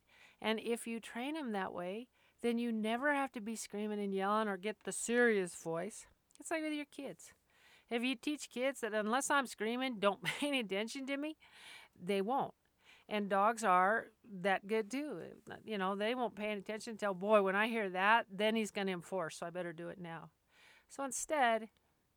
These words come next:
don't lie to them about your intentions or your seriousness. Be really consistent so they know, "Oh, sit, sit, gotta sit down." It's really that simple. And I, I think that very often,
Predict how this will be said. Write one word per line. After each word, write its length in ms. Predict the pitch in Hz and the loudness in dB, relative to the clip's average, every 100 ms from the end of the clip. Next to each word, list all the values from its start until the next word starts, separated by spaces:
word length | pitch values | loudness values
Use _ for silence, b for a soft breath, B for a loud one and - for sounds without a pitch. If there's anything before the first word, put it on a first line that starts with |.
| _ - _ _ _ _ _ | _ -20 _ _ _ _ _
don't 280 | 233 269 233 | 2 2 2
lie 320 | 220 214 233 | 2 6 6
to 100 | 247 | 4
them 260 | 208 196 196 | 2 2 0
about 380 | 180 190 185 - | 0 0 0 -2
your 180 | 196 | -4
intentions 640 | 185 180 190 190 190 202 180 | -4 -6 -4 -4 -4 -4 -4
or 80 | 180 | -4
your 140 | 175 | -6
seriousness. 760 | - 320 277 190 - 175 190 - B B B B _ | -8 -8 -6 -6 -6 -8 -10 -12 B B B B _
Be 320 | - 247 254 247 | -4 0 0 0
really 460 | 208 233 233 233 | 0 0 0 -2
consistent 580 | - 220 - 285 - 165 | -4 -6 -6 -8 -10 -10
so 200 | - 208 | -4 -2
they 120 | 202 | 0
know, 340 | 196 240 208 175 | 2 2 2 0
"Oh, 80 | 202 | -2
sit, 300 | - 202 - | -4 -8 -8
sit, 260 | - 185 - - B B B - | -8 -10 -12 -20 B B B -10
gotta 160 | 170 175 | -8 -6
sit 140 | 180 | -6
down." 160 | 160 - _ _ _ _ _ _ _ _ _ _ _ _ _ b b b - | -6 -8 _ _ _ _ _ _ _ _ _ _ _ _ _ b b b -8
It's 240 | 208 - | -6 -6
really 600 | 190 233 269 269 220 190 _ - 151 | -2 -2 0 -2 -4 -6 _ -12 0
that 220 | 190 190 | 0 0
simple. 420 | - 202 151 139 _ b b b b b | -4 -6 -8 -18 _ b b b b b
And 160 | 190 196 | -2 -2
I, 260 | - 208 - 320 | -2 -6 -8 -4
I 120 | 196 | -4
think 280 | 190 226 220 | -2 -4 -2
that 140 | 190 | -4
very 320 | 180 202 214 202 | -2 0 4 6
often, 560 | 208 220 220 180 170 | 6 6 4 -6 -8